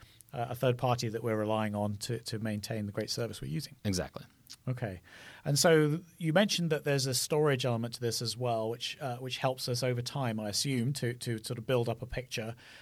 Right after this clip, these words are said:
Speaker 1: How do we, how do we use that storage to inform, uh, the, the, the product's advice to the network engineer?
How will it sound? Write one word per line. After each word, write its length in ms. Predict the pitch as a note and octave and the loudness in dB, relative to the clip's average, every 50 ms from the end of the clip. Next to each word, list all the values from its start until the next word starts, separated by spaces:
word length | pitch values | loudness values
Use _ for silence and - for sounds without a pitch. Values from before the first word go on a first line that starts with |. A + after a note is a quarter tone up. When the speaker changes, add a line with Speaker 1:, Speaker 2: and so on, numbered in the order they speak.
| - - | -10 0
Speaker 1:
How 120 | - F3+ | 0 0
do 80 | F#3 G3 | 2 2
we, 280 | F#3+ F#3 F3+ F3 F3+ F#3+ | 0 0 -2 -2 -4 -2
how 80 | C#3+ F3 | -2 -2
do 80 | F#3 | -2
we 60 | F#3 E3 | -2 -2
use 280 | D3 C#3+ C#3+ C#3+ C#3 | 0 0 0 0 0
that 180 | C#3+ C#3+ C#3 - | 0 -2 -2 -2
storage 520 | - - C3+ B2+ B2+ B2 A#2+ A#2+ - - - | -4 -4 -2 0 2 2 2 0 -2 -6 -6
to 100 | - B2+ | -6 -4
inform, 760 | A#2+ A#2+ A#2+ B2 - - C#3+ B2+ B2 B2 B2 A#2+ B2 B2 B2 B2 - - - - - _ _ _ _ _ - | -4 -4 -4 -6 -6 -6 -4 -2 -2 0 0 0 0 -2 -2 -4 -6 -16 -20 -20 -20 _ _ _ _ _ -10
uh, 160 | - A#2 A2+ - | -8 -8 -8 -8
the, 360 | B2 A2+ C3 B2 A#2+ A#2+ A#2+ A#2+ | -8 -4 -2 0 0 -2 -4 -2
the, 120 | - B2 A#2+ | -2 -2 -2
the 120 | A#2+ - | -2 -4
product's 640 | B2 - - C#3+ C#3 C3 B2+ - - - - - - _ _ _ _ _ _ _ _ - - | -6 0 2 4 4 4 4 2 0 0 0 0 -4 _ _ _ _ _ _ _ _ -14 -12
advice 760 | B2 A#2 G#2+ G#2 G#2+ C3 B2 B2 B2 B2 - - - - - | -10 -10 -10 -6 -4 -2 0 2 2 2 2 0 0 -2 -2
to 220 | - - - B2 A2+ | -4 -2 0 0 2
the 520 | A#2 A2+ A2 A2 A2 A2 G#2+ G#2+ G#2+ G#2+ G#2 | 2 2 2 2 0 0 0 -2 -2 -2 -2
network 220 | A#2+ A#2+ A#2 - | -2 -2 -2 0
engineer? 400 | A#2 G#2 G#2 G#2 G2+ F2+ F2+ F#2 | 0 0 0 -2 -6 -6 -6 -8